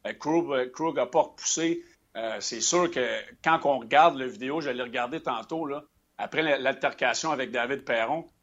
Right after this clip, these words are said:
Krug perd son casque, il est devant le but, là, il se lève, puis il voit le jeu se développer devant lui, là. Lui, là, il s'en va pas jouer le puck, là. C'est sûr que c'est un assaut à cent pour cent.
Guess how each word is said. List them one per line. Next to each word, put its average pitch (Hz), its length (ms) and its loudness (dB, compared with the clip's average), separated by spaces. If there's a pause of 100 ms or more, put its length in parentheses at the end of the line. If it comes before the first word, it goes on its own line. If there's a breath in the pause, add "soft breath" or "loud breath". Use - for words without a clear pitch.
Krug 156 260 -4
perd 139 180 6
son 123 220 -4
casque, - 340 -2
il 127 60 -4
est 113 100 -8
devant 151 300 6
le 131 80 0
but, 165 240 -6
là, 196 180 -2 (300)
il 120 80 -8
se - 180 0
lève, 180 300 6 (260)
puis 127 380 -4
il 135 100 2
voit 170 220 8
le 160 160 10
jeu 196 420 4 (140)
se - 180 0
développer 151 540 2
devant 139 240 0
lui, 147 200 -2
là. 135 180 -4 (280)
Lui, 170 160 0
là, 180 100 2
il 160 40 -2
s'en 143 200 0
va 151 120 2
pas 185 160 -2
jouer 139 200 -4
le 113 60 -10
puck, - 320 -2
là. 110 160 -12 (240)
C'est 135 240 -8
sûr 196 420 0
que 147 120 -6
c'est - 160 -4
un 135 160 0
assaut 165 460 -2
à 160 120 -2
cent 180 380 2
pour 147 200 -6
cent. 160 260 -4